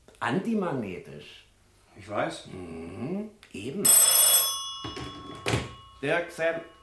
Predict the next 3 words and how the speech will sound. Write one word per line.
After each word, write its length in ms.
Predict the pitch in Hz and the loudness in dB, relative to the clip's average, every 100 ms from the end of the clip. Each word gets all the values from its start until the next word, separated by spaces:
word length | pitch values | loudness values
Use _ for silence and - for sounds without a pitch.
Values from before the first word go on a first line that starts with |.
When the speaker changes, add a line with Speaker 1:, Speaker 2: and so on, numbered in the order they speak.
| - _ _ _ _ _ _ _ _ _ _ _ _ _ _ _ _ _ _ - | -20 _ _ _ _ _ _ _ _ _ _ _ _ _ _ _ _ _ _ -12
Speaker 1:
Ja, 540 | 110 113 110 104 113 147 | -4 0 2 4 4 2
bitte. 260 | 139 135 82 71 71 - _ _ _ _ - - - - - - - - - - - - - | 2 -4 -6 -10 -14 -20 _ _ _ _ 0 2 2 -2 -4 -18 -20 -20 -20 -20 -20 -20 -16
Ja. 260 | 87 76 | -12 -10